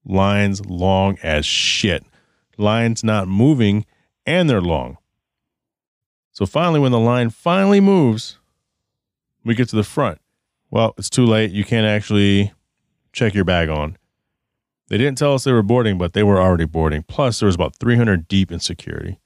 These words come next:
So now it's like, "Shit, okay. This is, this is shitty. What else do we have that's going to Phoenix today?" Mind you guys, this was six fifteen in the morning. The lady looked it up. She goes, "Uh, nothing.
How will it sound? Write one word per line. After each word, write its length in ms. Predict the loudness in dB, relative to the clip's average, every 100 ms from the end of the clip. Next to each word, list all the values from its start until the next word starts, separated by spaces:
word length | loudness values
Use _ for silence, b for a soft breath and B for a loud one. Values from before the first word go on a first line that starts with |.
| _ _ _ _ _ -6
So 160 | 0
now 180 | 2 2
it's 140 | -2
like, 140 | -4 -8
"Shit, 280 | -10 -10 -10
okay. 360 | -12 -12 -14 _ _ _ _ _ _ _ _ _ _ _ _ _ _ _ -6
This 180 | -6
is, 240 | -6 -8 -10 _
this 160 | -10 -8
is 80 | -8
shitty. 240 | -10 -14 _ _ _ _ -4
What 180 | 0
else 160 | 0 0
do 80 | 0
we 100 | 2
have 300 | 2 0 -4
that's 140 | -6
going 280 | -2 0 2
to 80 | 0
Phoenix 540 | 0 0 0 -6 -12 _ _ _ -8
today?" 440 | -4 -2 -2 -4 _ _ _ _ _ _ -6
Mind 260 | -2 0
you 80 | 0
guys, 220 | 0 0
this 160 | -2 -4
was 100 | -4
six 240 | -2 -4
fifteen 440 | 0 -2 0 0 2
in 80 | 2
the 60 |
morning. 460 | 2 2 2 0 -8 _ _ _ _ _ _ _ _ _ _
The 80 | -4
lady 260 | 0 2 2
looked 200 | 0 0
it 80 |
up. 260 | -2 -2 -6
She 140 | -10
goes, 160 | -6 -4
"Uh, 360 | -2 -2 -2 -4 _ _ _ _ _ -4
nothing. 460 | -2 0 0 -2